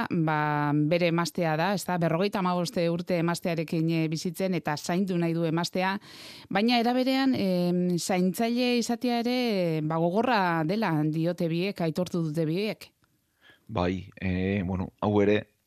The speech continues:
Speaker 2: gure artean geroz eta gehiago ematen den egoera bada, ez? E, etxean adinekoak izan, e, bueno, mendekotasun egoera, ba, geroz eta handiagoan, batzuk, e, gorputzeko gaitzengatik, baina batez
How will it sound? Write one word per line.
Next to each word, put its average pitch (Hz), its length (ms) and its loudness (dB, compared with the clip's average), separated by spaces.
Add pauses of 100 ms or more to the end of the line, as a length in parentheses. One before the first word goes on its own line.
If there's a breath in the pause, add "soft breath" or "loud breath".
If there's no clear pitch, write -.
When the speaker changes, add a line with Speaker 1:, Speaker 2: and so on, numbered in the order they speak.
(400 soft breath)
Speaker 2:
gure 98 240 2
artean 101 240 0
geroz 95 260 -2
eta 95 140 -6
gehiago 95 240 -2
ematen 92 320 -4
den 95 140 -2
egoera 92 260 -2
bada, 98 320 0
ez? - 320 -2
E, 87 320 -4 (180)
etxean 95 300 -2
adinekoak 98 480 -4
izan, 147 320 -2 (640 loud breath)
e, 87 260 -6
bueno, 80 220 -10
mendekotasun 95 720 -4
egoera, 87 280 0 (760)
ba, 85 180 -8
geroz 95 220 -2 (100)
eta 92 80 -6
handiagoan, 95 560 -2 (680 loud breath)
batzuk, 98 440 -6
e, 82 80 -8 (280)
gorputzeko 95 500 -6 (180)
gaitzengatik, 98 480 -2
baina 104 220 -2
batez 92 200 -4